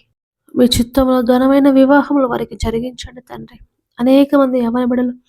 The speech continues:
ఒక గోల్ లేకుండా ఈ లోకంలో పడే ప్రభు, వ్యర్థమైన వాటికి సమయం ఇస్తూ, ప్రేమ పేరుతో మోసపోతూ, వారి ప్రాణాలను తీసుకుంటూ, తల్లిదండ్రులకు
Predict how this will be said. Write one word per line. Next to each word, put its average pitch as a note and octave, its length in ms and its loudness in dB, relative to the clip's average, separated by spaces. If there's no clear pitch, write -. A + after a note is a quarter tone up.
ఒక A#3 180 2
గోల్ A#3+ 300 2
లేకుండా B3 440 0
ఈ B3 80 -2
లోకంలో B3+ 540 0
పడే B3 220 -4
ప్రభు, A#3+ 320 -6
వ్యర్థమైన B3 500 0
వాటికి A#3 380 -4
సమయం A#3+ 380 -2
ఇస్తూ, A#3+ 240 -6
ప్రేమ A#3+ 420 -2
పేరుతో B3 400 -4
మోసపోతూ, A#3+ 580 -6
వారి C4 160 2
ప్రాణాలను C4 500 2
తీసుకుంటూ, B3+ 500 -4
తల్లిదండ్రులకు C4 680 0